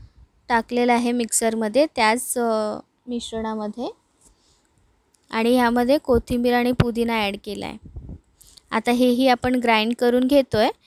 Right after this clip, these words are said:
ग्राइंड करताना ह्यामध्ये थोडंसं पाणी टाकलेलं आहे आपण. अशी छान अशी पेस्ट बनवून घेतली आहे. ह्याला, ह्याला आपण आहे ना गोडा मसालासुद्धा म्हणू शकतो, अ, पण तुम्हाला हा जर store करायचा असेल मसाला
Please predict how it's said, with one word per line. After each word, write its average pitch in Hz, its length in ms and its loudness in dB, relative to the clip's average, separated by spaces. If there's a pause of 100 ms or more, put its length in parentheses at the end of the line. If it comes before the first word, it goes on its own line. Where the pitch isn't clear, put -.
(300)
ग्राइंड 233 380 2
करताना 262 360 0
ह्यामध्ये 247 520 2
थोडंसं 240 320 4
पाणी 226 340 2
टाकलेलं 247 440 -2
आहे 214 200 0
आपण. 220 280 -2 (1300)
अशी 226 220 0 (120)
छान 226 220 4
अशी 254 180 -2
पेस्ट 233 360 0
बनवून 226 320 0
घेतली 208 340 -6
आहे. 208 420 -10 (600)
ह्याला, 247 280 4 (100)
ह्याला 233 300 2
आपण 262 300 4
आहे 262 100 2
ना 269 240 2
गोडा 233 260 4
मसालासुद्धा 254 760 0
म्हणू 247 240 0
शकतो, - 560 -4 (480)
अ, 226 280 2 (120)
पण 262 180 2
तुम्हाला 262 380 0
हा 247 260 0
जर 262 160 2
store 247 400 2
करायचा 226 480 0
असेल 220 260 -4
मसाला 214 480 0